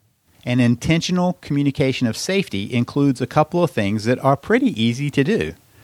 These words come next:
For instance, showing interest and acceptance to a spouse. When they come in the door, to meet them with a nice tone and to say, "Hey, how's your day?"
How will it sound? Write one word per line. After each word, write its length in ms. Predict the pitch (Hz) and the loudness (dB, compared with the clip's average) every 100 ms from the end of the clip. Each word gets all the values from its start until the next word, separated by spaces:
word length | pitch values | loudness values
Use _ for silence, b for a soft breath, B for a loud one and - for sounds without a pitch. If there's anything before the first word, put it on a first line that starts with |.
| b b b b b | b b b b b
For 220 | - 123 | -4 4
instance, 580 | 127 139 - 90 - - - _ _ _ - - | 4 4 0 -6 -8 -14 -16 _ _ _ -20 -14
showing 360 | - 156 156 151 | -2 0 2 0
interest 640 | 143 175 - - - - - _ _ _ _ _ _ | 0 -2 -4 -10 -12 -14 -20 _ _ _ _ _ _
and 140 | - 127 | 0 2
acceptance 840 | 131 - 160 160 87 - - - - - | 2 2 2 2 -4 -10 -12 -12 -16 -6
to 120 | 107 | -2
a 60 | 101 | -2
spouse. 520 | - 87 - - - - b b b b b b b b b _ _ - | -2 -6 -6 -10 -12 -16 b b b b b b b b b _ _ -6
When 140 | 117 | -2
they 80 | 123 | -2
come 240 | 123 143 139 | 0 0 0
in 120 | 127 | 0
the 60 | |
door, 260 | 120 156 143 | 0 0 2
to 80 | 120 | 2
meet 220 | 131 143 | 0 0
them 440 | 135 127 127 123 123 | 0 0 0 -2 -2
with 220 | 117 127 | -2 0
a 240 | 113 113 | -2 0
nice 280 | 117 120 113 | -2 -2 -4
tone 320 | - 160 143 | -2 0 2
and 80 | 120 | 2
to 60 | 113 | 0
say, 180 | 139 | 0
"Hey, 260 | 127 180 190 | 0 -2 0
how's 260 | 143 151 156 | 0 0 0
your 100 | 147 | 0
day?" 460 | 175 196 71 - | 2 2 -2 -12